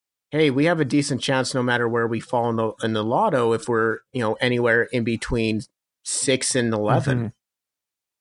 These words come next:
Speaker 1: which is a way di-, which is way different than, than how it was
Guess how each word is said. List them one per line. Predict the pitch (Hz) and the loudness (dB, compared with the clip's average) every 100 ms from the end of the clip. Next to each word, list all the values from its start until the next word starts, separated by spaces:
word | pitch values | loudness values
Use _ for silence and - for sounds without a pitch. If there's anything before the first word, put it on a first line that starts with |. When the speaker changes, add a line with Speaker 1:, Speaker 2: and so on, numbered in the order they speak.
| - | -2
Speaker 1:
which | 147 147 | 0 4
is | 156 | 2
a | 139 | 2
way | 123 120 135 151 165 165 160 147 | 2 0 0 2 2 2 2 2
di-, | 135 139 139 131 | 0 0 -2 -2
which | 143 - | -2 -2
is | 131 | -6
way | 160 214 180 | -4 -2 0
different | 135 127 120 107 - - _ _ _ _ _ _ | 0 0 -2 -6 -6 -16 _ _ _ _ _ _
than, | - 131 127 117 117 - | -4 0 2 2 0 -2
than | 123 123 | -2 0
how | 120 120 117 | 2 2 2
it | 107 | 2
was | 117 113 110 113 - - | 2 2 2 0 -2 -6